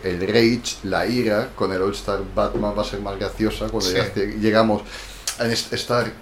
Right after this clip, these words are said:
Speaker 1: sudados en este cuarto <laughs> y
Speaker 2: Es-,
Speaker 1: bebidos.
Speaker 2: es-, has tenido una idea brillante. ¿Me pasas el anillo de Thor o?
Speaker 1: Ya te, ya te lo he abierto.
Speaker 2: Ah, ya me lo, ah, gracias.
Speaker 1: Claro, porque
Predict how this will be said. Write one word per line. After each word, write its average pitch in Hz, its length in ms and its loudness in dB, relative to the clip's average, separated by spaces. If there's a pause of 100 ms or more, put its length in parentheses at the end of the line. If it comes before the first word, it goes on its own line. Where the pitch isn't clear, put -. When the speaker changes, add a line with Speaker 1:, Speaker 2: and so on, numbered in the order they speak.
Speaker 1:
sudados 107 720 2
en 98 120 -2
este 95 220 -6
cuarto 107 560 6
<laughs> - 840 -12
y 135 140 8
Speaker 2:
Es-, 127 180 2
Speaker 1:
bebidos. 127 440 6
Speaker 2:
es-, 139 200 0
has 139 320 4
tenido 143 200 2
una 135 160 2
idea 131 220 6
brillante. 123 440 4
¿Me 123 120 4
pasas 156 380 6
el 180 100 10
anillo 156 340 8
de 131 120 12
Thor 175 340 12
o? 117 320 12
Speaker 1:
Ya 127 160 6
te, 139 180 -6
ya 139 140 2
te 160 100 4
lo 160 80 8
he 151 40 8
abierto. 104 500 0
Speaker 2:
Ah, 160 200 12
ya 147 120 10
me 160 80 2
lo, 165 160 6
ah, 139 500 6
gracias. 117 600 0
Speaker 1:
Claro, 104 260 4
porque 101 160 -2